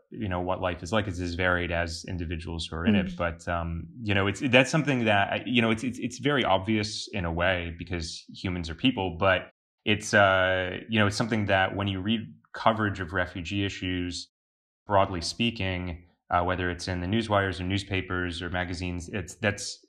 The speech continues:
Speaker 1: you know, that's an element of life that's often, because of, I think, the,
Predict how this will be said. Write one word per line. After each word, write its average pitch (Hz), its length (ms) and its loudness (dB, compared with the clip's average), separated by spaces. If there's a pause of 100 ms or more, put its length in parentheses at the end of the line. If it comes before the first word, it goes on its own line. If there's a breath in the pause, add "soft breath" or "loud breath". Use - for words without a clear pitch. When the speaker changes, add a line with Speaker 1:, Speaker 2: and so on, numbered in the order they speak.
Speaker 1:
you 98 140 -2
know, 95 60 4
that's 95 160 0
an 98 80 -2
element 95 480 0
of 82 120 -8
life 90 240 0
that's - 160 -8
often, 87 500 -2 (440)
because 95 360 -2
of, 95 100 -2
I 87 100 2
think, 90 300 -8
the, 87 220 -6